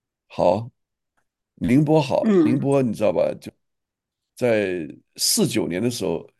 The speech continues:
Speaker 1: 一群宁波人去到那里，跟当，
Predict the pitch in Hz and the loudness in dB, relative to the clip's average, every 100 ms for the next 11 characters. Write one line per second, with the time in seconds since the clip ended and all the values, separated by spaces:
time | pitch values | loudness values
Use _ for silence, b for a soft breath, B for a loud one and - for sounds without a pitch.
0 | _ 107 117 - 104 107 101 110 120 127 | _ -2 -2 0 0 0 0 -2 0 0
1 | 107 82 90 110 - 65 - - - _ | 0 -4 -6 -4 -2 -4 -6 -14 -20 _
2 | _ _ _ - 117 113 - _ - 175 | _ _ _ -4 -2 -2 -10 _ 2 4
3 | 180 180 180 | 4 0 -4